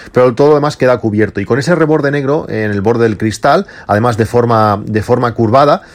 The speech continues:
da la sensación, tú lo ves y, y no parece que lleves, que, que lleves, eh, cristal. La gente lo dice, "Pero tú no le pones cristal templado". Y no, mira,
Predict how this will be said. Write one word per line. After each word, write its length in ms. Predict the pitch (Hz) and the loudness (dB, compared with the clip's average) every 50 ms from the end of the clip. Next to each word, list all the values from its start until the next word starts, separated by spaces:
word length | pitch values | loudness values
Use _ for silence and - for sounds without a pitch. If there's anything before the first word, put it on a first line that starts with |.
| - - - | -20 -14 -6
da 120 | 104 113 | -2 -2
la 60 | 117 | 0
sensación, 480 | - 127 117 - 117 110 147 165 180 131 | 0 -2 -2 -2 -2 0 0 0 0 0
tú 100 | - 147 | 2 2
lo 100 | 151 127 | 4 4
ves 340 | 139 180 196 - - - _ | 4 2 0 -2 -10 -14 _
y, 300 | - 117 120 113 - 117 | -6 -6 -6 -4 -4 -4
y 80 | 127 120 | -2 -2
no 120 | 120 120 | -2 -2
parece 320 | - 117 113 117 - 147 | 0 0 0 0 -2 -2
que 100 | - 113 | -4 -2
lleves, 340 | 101 107 110 113 104 95 - - | -2 0 -2 -2 -2 -4 -10 -8
que, 380 | - 107 101 98 98 95 98 95 | -4 -4 -2 -2 -4 -4 -6 -6
que 120 | - 104 | -4 -2
lleves, 380 | 98 104 107 110 104 101 - - | 0 2 2 2 2 0 -2 -2
eh, 200 | 110 98 95 92 | -2 -2 -2 -4
cristal. 400 | - 101 - - 117 107 95 90 | -4 -6 -4 0 0 0 0 0
La 80 | 85 - | -2 -4
gente 220 | 110 110 110 117 | -2 0 0 2
lo 60 | 113 | 2
dice, 200 | 110 117 - 127 | 2 0 -2 -2
"Pero 140 | 95 104 101 | -2 -2 -2
tú 120 | 95 131 | -2 -2
no 60 | 160 180 | 0 -2
le 80 | 165 | 0
pones 200 | 131 135 123 101 | 0 -2 -4 -4
cristal 240 | 104 107 117 107 90 | -6 -4 -4 -2 -2
templado". 400 | 101 98 92 92 135 175 160 113 | -2 -4 0 0 0 2 0 -2
Y 20 | |
no, 160 | - 110 - - | -4 -8 -10 -8
mira, 280 | - 107 104 151 226 - | -6 -4 -4 -4 -4 -6